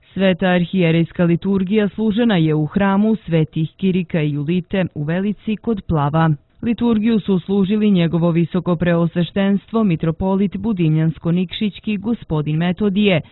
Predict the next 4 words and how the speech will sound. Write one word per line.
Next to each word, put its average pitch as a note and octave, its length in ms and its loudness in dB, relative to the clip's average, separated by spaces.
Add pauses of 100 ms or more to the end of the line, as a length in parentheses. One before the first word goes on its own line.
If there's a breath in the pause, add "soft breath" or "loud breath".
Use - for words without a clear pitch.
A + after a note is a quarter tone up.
(260 soft breath)
i B3 100 2
njegovo A3+ 440 2
preosveštenstvo F3 1120 0
episkop E3 540 -4